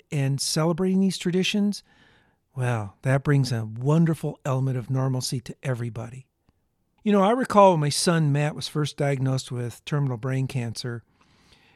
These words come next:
and he was perfectly fine at the time. I mean, to look at and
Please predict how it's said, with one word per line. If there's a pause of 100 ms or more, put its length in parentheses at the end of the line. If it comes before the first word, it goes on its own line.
and
he
was
perfectly
fine
at
the
time.
I
mean, (220)
to
look
at
and